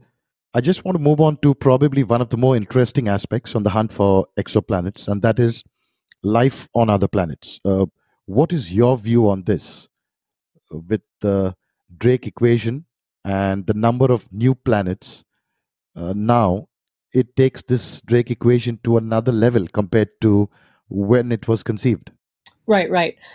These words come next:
Speaker 2: So my speculative answer, you know what my answer is, because I wake up every day and I work hard on the,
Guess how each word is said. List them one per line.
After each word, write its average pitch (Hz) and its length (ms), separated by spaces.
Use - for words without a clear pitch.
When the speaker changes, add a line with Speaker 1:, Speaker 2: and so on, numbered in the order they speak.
Speaker 2:
So - 140
my 220 200
speculative 220 880
answer, 185 340
you 180 140
know 208 140
what 226 80
my 190 100
answer 156 360
is, 156 160
because 160 340
I 160 60
wake 175 240
up 185 100
every 160 280
day 156 220
and 147 80
I 143 80
work 156 280
hard 165 360
on 147 260
the, 143 200